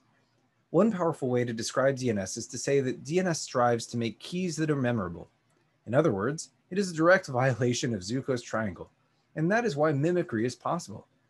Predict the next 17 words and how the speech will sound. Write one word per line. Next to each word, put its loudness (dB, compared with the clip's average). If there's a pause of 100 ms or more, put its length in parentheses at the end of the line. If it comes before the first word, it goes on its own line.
(240)
Mimicry 0
is 0
an 4
emergent 0
property 0
of -4
the -4
violation 0
of -2
Zuko's -4
triangle. -4 (460)
Mimicry 0
emerges 0
as 0
the -8
system -4
grows 2